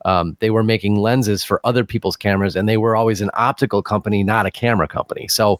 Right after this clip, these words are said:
after the war, in order to survive, they started building, uh,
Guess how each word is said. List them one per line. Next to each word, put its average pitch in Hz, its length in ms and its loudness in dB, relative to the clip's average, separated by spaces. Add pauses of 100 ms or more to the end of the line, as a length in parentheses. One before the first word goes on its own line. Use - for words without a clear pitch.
(380)
after 135 340 -2
the 123 100 0
war, 127 600 0
in 110 160 0
order 110 240 0
to 101 100 0
survive, 104 540 -2
they 95 100 -2
started 101 360 -2
building, 101 380 0 (680)
uh, 90 380 0